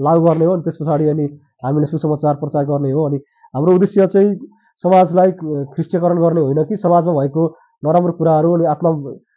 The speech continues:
हराएकाहरूलाई बचाउने हो। अनि सांसारिक दुष्ट कुराहरूलाई चाहिँ हटाएर अनि ख्रिस्टको राज्यमा चाहिँ हामीले अगाडि बढाउनुपर्छ र सुसमाचार फैलाउनलाई हामीले त्यो कुराहरूमा जोड दिनुपर्दछ।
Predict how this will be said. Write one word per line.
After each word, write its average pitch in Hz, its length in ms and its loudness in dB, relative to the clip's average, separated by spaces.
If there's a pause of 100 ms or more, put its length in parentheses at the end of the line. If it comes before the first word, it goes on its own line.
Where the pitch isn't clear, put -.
(140)
हराएकाहरूलाई 156 520 0
बचाउने 160 360 0
हो। 185 320 -2 (640)
अनि 156 160 -2
सांसारिक 185 500 0
दुष्ट 156 480 -2
कुराहरूलाई 165 480 2
चाहिँ 156 180 0
हटाएर 147 240 -2
अनि 160 160 0
ख्रिस्टको 208 400 0
राज्यमा 185 400 4
चाहिँ 175 200 0
हामीले 143 240 0
अगाडि 147 260 0
बढाउनुपर्छ 143 440 -4
र 151 80 -4
सुसमाचार 175 500 -2
फैलाउनलाई 143 460 -4 (380)
हामीले 151 220 -2
त्यो 156 120 -4
कुराहरूमा 147 340 0
जोड 151 220 0
दिनुपर्दछ। 139 420 -4